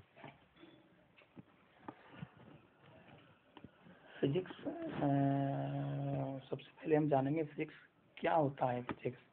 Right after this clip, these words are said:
एनर्जी और मास के बीच आपसी रिलेशन के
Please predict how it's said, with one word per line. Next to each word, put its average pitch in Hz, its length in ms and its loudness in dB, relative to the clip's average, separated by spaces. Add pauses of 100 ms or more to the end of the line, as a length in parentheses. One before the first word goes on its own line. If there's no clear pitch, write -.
(1600)
एनर्जी 160 560 6
और - 280 4
मास 139 560 2
के - 360 -8
बीच 147 600 -4 (380)
आपसी - 640 -6 (360)
रिलेशन 139 640 4
के 147 440 -6